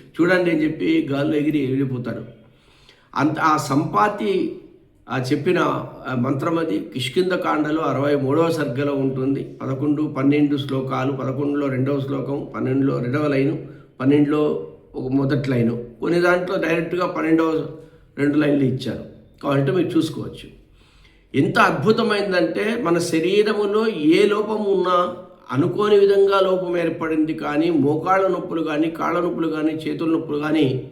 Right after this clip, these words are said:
వందకు వంద శాతము నమ్మి విశ్వాసంతో చేస్తే ఖచ్చితంగా మీకు శుభ పరిణామాలు ఏర్పడతాయి. హండ్రెడ్ పర్సెంట్.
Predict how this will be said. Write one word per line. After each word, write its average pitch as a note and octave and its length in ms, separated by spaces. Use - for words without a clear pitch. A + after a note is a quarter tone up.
వందకు G#3+ 520
వంద E3+ 360
శాతము G3 600
నమ్మి E3+ 580
విశ్వాసంతో E3+ 920
చేస్తే D#3 1120
ఖచ్చితంగా D#3 760
మీకు C#3+ 340
శుభ C#3 220
పరిణామాలు C3+ 600
ఏర్పడతాయి. A2 880
హండ్రెడ్ G#3+ 340
పర్సెంట్. B2+ 420